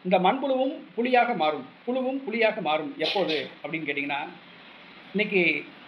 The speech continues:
தி மு க பின்னாடி போனீங்கன்னா, ஒரு புழு தி மு க பின்னாடி போச்சுன்னா, அது கோட்டருக்கும் பிரியா-, பிரியாணிக்கும் அடிமையாக தான் மாறும்.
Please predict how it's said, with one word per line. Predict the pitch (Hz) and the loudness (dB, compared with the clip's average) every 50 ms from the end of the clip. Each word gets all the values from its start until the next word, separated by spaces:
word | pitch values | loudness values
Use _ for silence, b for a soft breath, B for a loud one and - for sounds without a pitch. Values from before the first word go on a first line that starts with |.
| - - - - | -20 -12 -6 -2
தி | 269 | 0
மு | 269 269 | 0 4
க | 254 226 | 4 4
பின்னாடி | 202 202 196 190 190 190 180 | 4 4 2 2 2 2 2
போனீங்கன்னா, | 180 180 175 180 185 185 165 170 - - - - | 2 2 2 2 4 4 4 2 2 -2 -6 -6
ஒரு | 175 165 165 | -4 -4 -4
புழு | 165 196 254 262 - | -2 -2 -2 0 0
தி | 233 233 | 0 -2
மு | 240 233 | 2 2
க | 226 196 | 2 2
பின்னாடி | 185 185 185 180 165 | 2 2 0 0 0
போச்சுன்னா, | 165 170 170 - 196 170 165 180 196 - - | -2 -2 -2 -2 0 0 0 -2 -4 -4 -4
அது | 170 160 165 160 | -2 -2 0 2
கோட்டருக்கும் | 190 220 226 226 226 220 226 190 | 0 0 0 0 -2 -4 -2 0
பிரியா-, | 180 180 185 208 202 - | 0 2 6 6 6 4
பிரியாணிக்கும் | 190 196 220 214 202 185 185 214 175 | 4 2 2 2 0 0 0 0 0
அடிமையாக | 156 165 185 208 202 180 175 | 0 0 0 0 2 2 2
தான் | 180 170 | 2 0
மாறும். | 151 135 127 120 | -2 -2 -4 -6